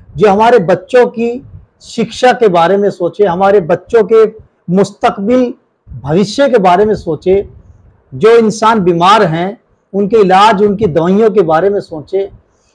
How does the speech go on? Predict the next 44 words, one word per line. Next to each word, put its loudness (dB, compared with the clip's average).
जिन 0
मोहल्लों 2
में, -2
जिन -2
गाँव 2
में, -2
जिन -6
शहरों 0
में, -2
जिन -4
इलाके 2
एरियो 0
में -4
सड़कें -2
नहीं -6
हैं, -6
अच्छी -4
सुविधा 0
फैसिलिटी -2
नहीं 0
है, 0
वो 4
सुविधा 2
मिले, 0
तब -4
हम 0
वोट 0
करें। -16
क्योंकि 0
वोट 2
की -6
ताकत, -2
खूबसूरत -4
संविधान 0
लिखने -2
वाले 0
बाबा -2
साहब -2
डॉक्टर -6
भीमराव -4
अम्बेडकर -2
ने -2
दी -4
है। -6